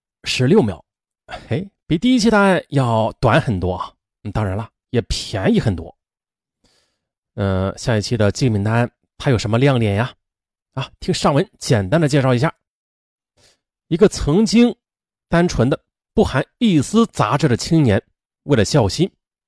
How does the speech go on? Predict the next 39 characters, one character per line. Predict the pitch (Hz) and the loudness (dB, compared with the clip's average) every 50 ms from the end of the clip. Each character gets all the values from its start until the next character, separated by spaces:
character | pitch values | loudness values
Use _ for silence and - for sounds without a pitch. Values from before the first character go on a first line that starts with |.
| _ _ - | _ _ -6
通 | - 202 196 | -2 0 2
过 | 165 156 | 2 2
地 | 143 - 220 196 | 2 2 0 -2
下 | 160 - 180 160 143 | 0 0 0 0 2
的 | 139 131 123 | 2 0 0
黑 | - - 202 214 | 0 0 0 2
市 | - 190 | 2 2
渠 | - - - 107 | 0 0 -2 0
道 | - 196 - - _ _ _ _ | 0 0 -2 -4 _ _ _ _
卖 | - 156 151 123 | -2 0 0 2
了 | 107 98 | 0 0
自 | - 143 | 0 -2
己 | 123 110 101 | 0 0 0
的 | 104 98 | -2 0
肝 | - 135 143 151 | 0 0 0 0
脏。 | - 196 156 - _ _ _ _ _ _ _ _ - | -2 -4 -4 -6 _ _ _ _ _ _ _ _ -4
他 | - | 0
的 | 175 185 | 2 2
目 | 214 240 214 196 | 4 4 4 6
的 | 170 165 160 | 6 6 4
只 | 139 - - 165 | 2 4 4 4
有 | 175 135 104 | 4 4 2
一 | 95 87 95 | 0 -4 -6
个， | - - 185 147 _ _ _ _ _ _ _ _ _ _ _ _ _ _ _ - | -6 -6 -6 -6 _ _ _ _ _ _ _ _ _ _ _ _ _ _ _ 2
为 | 277 262 226 | 6 6 6
了 | 190 180 - _ _ _ | 6 4 2 _ _ _
救 | - - 220 190 220 | 0 2 4 4 4
自 | 208 - 196 135 | 4 4 4 4
己 | - 107 | 4 2
的 | 87 95 95 | -2 -2 -2
父 | - - 233 240 156 | -2 2 4 6 6
亲。 | - - - - _ _ _ _ _ _ _ _ _ _ _ _ _ _ _ _ _ _ _ - | 4 2 -6 -12 _ _ _ _ _ _ _ _ _ _ _ _ _ _ _ _ _ _ _ -4
对， | - 196 - _ _ _ _ _ _ - - _ _ - | -2 -2 -2 _ _ _ _ _ _ -20 -20 _ _ 0
用 | 233 233 196 202 | 2 2 4 4
卖 | 240 226 190 160 | 2 2 2 0
肝 | _ - 226 240 240 233 | _ 0 0 2 2 4
脏 | 262 247 208 | 4 4 4
的 | 175 | 4
钱 | 139 - - - 110 123 190 | 4 2 0 0 2 2 2